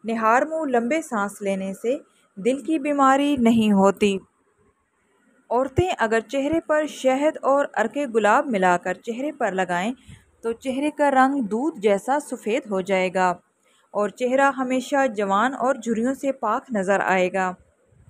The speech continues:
फीकी चीज़ें ज़्यादा इस्तेमाल करने से मर्दाना ताकत में कमी आ जाती है।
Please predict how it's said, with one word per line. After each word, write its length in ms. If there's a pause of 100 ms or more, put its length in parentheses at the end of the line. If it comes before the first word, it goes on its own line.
(640)
फीकी 320
चीज़ें 500
ज़्यादा 360
इस्तेमाल 520
करने 340
से 280
मर्दाना 520
ताकत 420
में 180
कमी 320
आ 140
जाती 340
है। 240